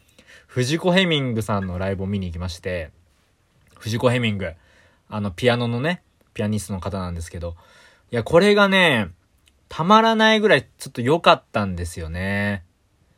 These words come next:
ちょっと素晴らしくて、で、まあ、初めてサントリーホールってね、あの、六本木の方のホールのね、場所に行きまして、で、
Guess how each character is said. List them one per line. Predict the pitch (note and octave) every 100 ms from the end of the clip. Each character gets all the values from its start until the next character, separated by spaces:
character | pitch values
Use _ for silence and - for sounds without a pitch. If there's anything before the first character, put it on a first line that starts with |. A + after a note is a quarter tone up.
| _ _ -
ち |
ょ |
っ | E3
と |
素 | A#2+ -
晴 | C3+ F#3+
ら | G#3
し | -
く | -
て、 | - G#2+ G#2 G2 E2+ D#2+ _ _ _ _ _ _ _
で、 | C#3+ D3+ D3+ D3+ D3 D3 C#3+ C#3+ D3+ _ -
ま | C3+
あ、 |
初 | B2 C#3
め | E3+ C3
て | B2 G#2+ G2 F#2
サ | - C3
ン | B2
ト | A#2+
リ | A#2+
ー |
ホ | A#2+
ー |
ル | G#2
っ |
て | F2 F#2
ね、 | A2+
あ | A2
の、 | G#2 G2+ G2+
六 | A2 G#2+ -
本 | B2 A#2+
木 |
の | A#2+
方 | A#2+ A#2+
の | F#2+ E2+ - _ _ _ _
ホ | - A2+
ー |
ル | G#2+
の | G#2 A2+
ね、 | D#3+ _ _ _
場 | -
所 | G#2+
に | G#2+ G2+ G2+ G#2
行 | G2
き | -
ま | G#2 G#2
し | -
て、 | - G2 F#2 E2+ _ _ _ _ _
で、 | C3+ C#3 C#3+ C#3+ C#3+ C#3+ C#3+